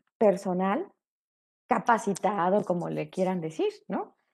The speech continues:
Este, que consiste en tres secretarias, cinco choferes, ¿no? Entonces, desde mi contrato, ¿cómo está? Número dos,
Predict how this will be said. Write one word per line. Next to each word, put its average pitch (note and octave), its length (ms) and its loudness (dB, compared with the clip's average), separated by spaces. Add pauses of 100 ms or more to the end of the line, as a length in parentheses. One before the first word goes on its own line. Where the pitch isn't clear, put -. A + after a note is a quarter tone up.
(160)
Este, F3+ 320 -2
que F#3+ 100 0
consiste F#3+ 760 -2
en D4 220 -2 (240)
tres F#3 300 0
secretarias, E4 760 -8
cinco E3+ 380 -8
choferes, - 600 -16 (140)
¿no? A3+ 140 -8
Entonces, D#3+ 280 -4 (480)
desde F#3+ 440 2
mi F#3+ 160 0
contrato, B3+ 520 0
¿cómo B3+ 220 0
está? - 320 -8 (320)
Número G3 380 4
dos, - 280 -6